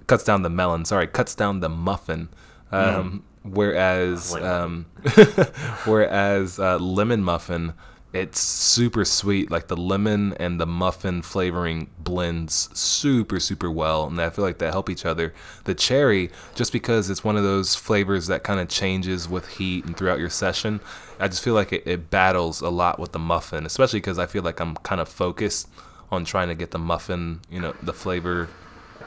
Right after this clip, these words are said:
Speaker 1: to be the forefront or be what I'm trying to taste.
Speaker 2: Mm-hmm.
Speaker 1: Um, I just feel like I was just going back and forth with the flavor. But overall,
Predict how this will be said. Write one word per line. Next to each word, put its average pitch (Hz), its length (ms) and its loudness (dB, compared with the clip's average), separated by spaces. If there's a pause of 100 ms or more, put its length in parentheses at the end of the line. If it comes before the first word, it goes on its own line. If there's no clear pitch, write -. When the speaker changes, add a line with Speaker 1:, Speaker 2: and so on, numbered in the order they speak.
Speaker 1:
to - 80 -8
be 90 200 -4
the 85 80 -2
forefront 101 640 0
or 85 120 -6
be 90 200 -4
what 85 220 0
I'm 85 80 -2
trying 85 200 -4
to 80 60 -6
taste. 92 460 -2 (140)
Speaker 2:
Mm-hmm. 90 220 -10
Speaker 1:
Um, 82 220 0
I 85 60 0
just 92 140 -4
feel 107 80 0
like 92 100 -2
I 92 60 2
was 90 160 -2
just - 140 -6
going 87 220 -2
back 85 300 0
and 82 120 -8
forth 85 360 -6
with 87 80 -12
the 85 80 -8
flavor. 90 380 -4 (280)
But 139 120 2
overall, 117 460 4